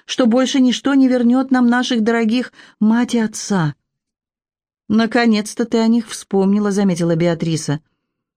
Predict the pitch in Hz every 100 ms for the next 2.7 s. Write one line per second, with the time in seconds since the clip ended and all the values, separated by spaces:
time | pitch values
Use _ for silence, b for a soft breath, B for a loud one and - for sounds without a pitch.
0 | _ _ - 349 320 320 285 294 233 208
1 | 220 208 - 180 175 175 170 165 160 165
2 | 160 160 160 151 143 139